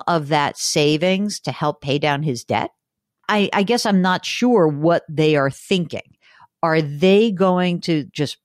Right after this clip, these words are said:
"Okay, we're putting our financial lives together." She puts down the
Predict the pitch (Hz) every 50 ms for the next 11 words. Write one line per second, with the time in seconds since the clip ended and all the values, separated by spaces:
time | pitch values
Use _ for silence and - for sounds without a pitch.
0 | _ _ _ _ _ _ 147 139 - - 175 170 151 - - 170 160 156 151 147
1 | 139 - 151 143 147 143 139 - 139 131 123 123 131 139 135 - - 131 113 131
2 | 120 127 147 180 202 202 - - - _ _ _ _ - - - - 220 226 214
3 | 196 - _ _ - 196 185 185 - - - 156 156 165 160 160 160 160 160 160
4 | 160 156 156 156 - - 135 123 135 131 120